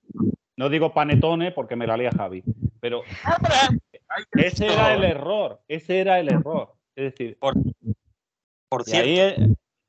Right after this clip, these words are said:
Speaker 1: y ahí es donde, ahí es donde adolecemos y por eso ahora tenemos problemas,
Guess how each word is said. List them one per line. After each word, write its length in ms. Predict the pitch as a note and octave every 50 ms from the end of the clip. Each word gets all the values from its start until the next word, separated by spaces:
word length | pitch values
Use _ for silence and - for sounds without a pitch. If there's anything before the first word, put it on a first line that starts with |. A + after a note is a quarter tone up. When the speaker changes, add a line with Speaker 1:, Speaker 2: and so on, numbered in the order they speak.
| _ _ _
Speaker 1:
y 100 | - G#2+
ahí 240 | A2 A2 A#2 D3 F3
es 140 | F3+ E3 B2+
donde, 540 | - E3+ E3+ E3+ D#3+ E3 E3+ E3+ F3 - - _ - - - - _ _ _ _ _ - - - - -
ahí 240 | B2 C3+ D#3 F#3
es 80 | G#3 G3
donde 220 | G#3 G3+ G3 G3
adolecemos 640 | F#3+ F3+ F#3 F#3 F3+ E3+ E3 - F#3 F#3+ F3+ F#3 G#3 D#3
y 80 | E3 C3+
por 180 | - C#3+ D3
eso 200 | F3 F#3 - G#3
ahora 180 | G#3+ G#3+ G#3 -
tenemos 340 | F#3 F3+ F3 F3+ F3 D#3+ -
problemas, 520 | - D3 C#3 C#3 D#3 D#3+ D#3 C#3+ C3+ D3+